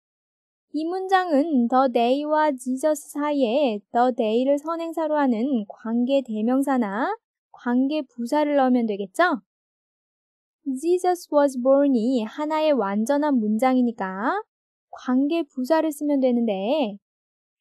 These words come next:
선행사 the day가 시간을 나타내는 말이니까 관계 부사 when을 써주면 되겠네요. 정리하면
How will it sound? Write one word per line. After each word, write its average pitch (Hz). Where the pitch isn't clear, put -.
선행사 403
the 285
day가 254
시간을 339
나타내는 285
말이니까 226
관계 233
부사 262
when을 269
써주면 285
되겠네요. 214
정리하면 240